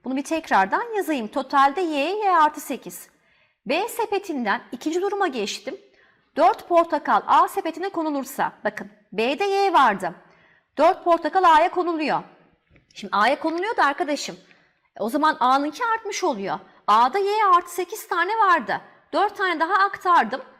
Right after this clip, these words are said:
Şurası B oldu, burası A oldu. Lütfen ne olduğunu yaz, kafan karışmasın.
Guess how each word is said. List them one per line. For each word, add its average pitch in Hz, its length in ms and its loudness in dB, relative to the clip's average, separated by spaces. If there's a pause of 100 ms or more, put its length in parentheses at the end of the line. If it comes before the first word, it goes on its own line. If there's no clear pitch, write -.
(160)
Şurası 415 540 -6
B 294 180 0
oldu, 269 320 0
burası 339 340 -2
A 330 300 4
oldu. 214 180 -4
Lütfen 381 440 2
ne 392 60 0
olduğunu 381 400 2
yaz, 370 320 -2
kafan 330 360 -2
karışmasın. 277 680 -8